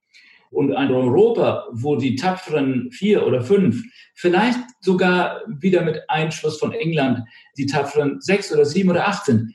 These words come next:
Ein Europa, das den Südeuropäern sagt, äh, bitteschön, äh, besteuert doch erstmal eure eigenen Leute, bevor ihr auf die Steuersubstrate der anderen zurückgreift.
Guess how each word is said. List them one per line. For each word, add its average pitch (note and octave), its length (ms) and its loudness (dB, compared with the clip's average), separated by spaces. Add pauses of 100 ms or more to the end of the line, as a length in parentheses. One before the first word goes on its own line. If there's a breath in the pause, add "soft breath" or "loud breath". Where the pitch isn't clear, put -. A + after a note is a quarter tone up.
Ein C#3+ 140 -4
Europa, D#3 460 2
das - 540 -2
den C#3+ 300 -2 (120)
Südeuropäern D#3 720 2
sagt, D3 300 0 (180 loud breath)
äh, - 160 0
bitteschön, D#3 480 0 (160 loud breath)
äh, - 140 -4
besteuert E3 400 2
doch D3 120 4
erstmal D#3 280 -2
eure C3+ 180 2
eigenen F3+ 320 0
Leute, B2 260 2
bevor C#3+ 320 2
ihr C#3 220 2
auf A#2+ 100 -6
die B2 140 -4
Steuersubstrate C#3 1200 0
der A#2+ 160 0
anderen B2 280 4
zurückgreift. A2 520 -2